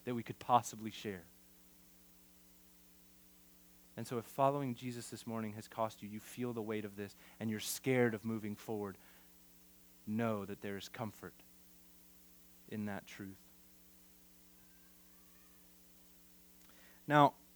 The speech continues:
here's what, here's what I want us to do. I, I, I want us to, uh, sort of before, again, before we conclude, is just be confronted with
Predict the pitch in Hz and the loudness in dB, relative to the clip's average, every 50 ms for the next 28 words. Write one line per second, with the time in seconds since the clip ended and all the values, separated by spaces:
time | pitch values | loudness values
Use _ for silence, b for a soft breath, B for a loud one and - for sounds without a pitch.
0 | - - - - - - - - - - - - - - - - - 220 220 214 | -20 -20 -20 -20 -20 -20 -20 -20 -20 -20 -20 -20 -20 -20 -10 -2 0 0 0 0
1 | 180 - - - - - - - - - 147 175 226 208 214 196 180 165 156 151 | -4 -6 -10 -18 -20 -20 -20 -20 -16 -2 2 4 4 10 12 12 12 12 12 12
2 | 151 147 135 - - 135 123 127 127 123 123 135 147 156 - 156 156 156 160 185 | 12 10 10 6 0 -2 0 4 10 12 12 12 12 12 12 12 12 12 12 12
3 | 208 226 208 - - - 180 160 151 139 - - - - - 87 85 - 127 143 | 12 12 12 12 6 6 8 10 10 8 6 0 -10 -18 -14 -12 -8 -8 -8 -2
4 | - 175 165 147 147 139 - - 170 175 156 151 151 151 143 139 135 - 170 170 | 2 4 4 4 4 0 0 2 6 6 6 6 6 4 4 2 2 2 4 4
5 | 165 175 - 165 151 139 - 156 147 139 131 123 127 117 - - 143 131 - - | 4 4 4 0 -2 -2 0 0 2 2 2 2 0 -2 2 2 2 2 2 -2
6 | b b b b b b b b b b b b b b b b b b b b | b b b b b b b b b b b b b b b b b b b b
7 | - - - - - - - - - - - 139 165 214 226 - - 202 190 180 | -20 -20 -20 -20 -20 -20 -20 -20 -20 -20 2 10 12 12 12 12 8 6 6 6
8 | - - - 180 180 175 175 - 151 127 123 120 117 110 107 | 6 8 12 12 12 12 12 8 2 -2 0 0 0 0 0